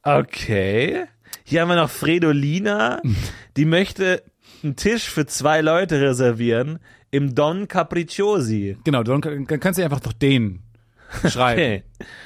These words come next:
Speaker 1: Falls sie gerade zuhören, dachte ich.
Speaker 2: Denkst du das? Ah.
Speaker 1: Vielleicht, vielleicht hören die gerade zu. Die vielleicht
Speaker 2: Ja, aber dann
Speaker 1: scheint eine Pizzeria zu sein. Nicht zu scharf. Hier steht nur nicht zu scharf, kein Name.
Speaker 2: Ja, aber dann bestell halt kein
Speaker 1: Aber wer ist,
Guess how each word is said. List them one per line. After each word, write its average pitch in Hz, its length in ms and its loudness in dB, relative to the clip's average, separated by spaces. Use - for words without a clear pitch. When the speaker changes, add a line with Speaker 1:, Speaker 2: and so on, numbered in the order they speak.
Speaker 1:
Falls 180 280 0
sie 175 80 0
gerade 156 200 0
zuhören, 135 380 0
dachte 101 260 -6
ich. - 300 -14
Speaker 2:
Denkst 208 140 0
du 208 40 0
das? - 180 -4
Ah. 113 240 -4
Speaker 1:
Vielleicht, 147 320 -2
vielleicht 139 260 0
hören 156 120 0
die 147 80 0
gerade 131 220 -2
zu. 135 160 -4
Die 107 120 -4
vielleicht 113 460 -4
Speaker 2:
Ja, 160 120 -2
aber 160 100 0
dann 175 80 4
Speaker 1:
scheint 165 100 0
eine 160 80 -2
Pizzeria 170 460 0
zu 180 140 -6
sein. 160 420 -2
Nicht 170 240 0
zu 180 100 -2
scharf. 165 500 2
Hier 127 260 -2
steht 165 220 0
nur 160 120 0
nicht 180 280 0
zu 160 100 -2
scharf, 156 380 2
kein 147 200 0
Name. 143 300 4
Speaker 2:
Ja, - 40 0
aber 170 80 2
dann 165 80 2
bestell 190 320 2
halt 160 200 0
kein 170 200 2
Speaker 1:
Aber 151 100 2
wer 165 140 4
ist, - 220 -4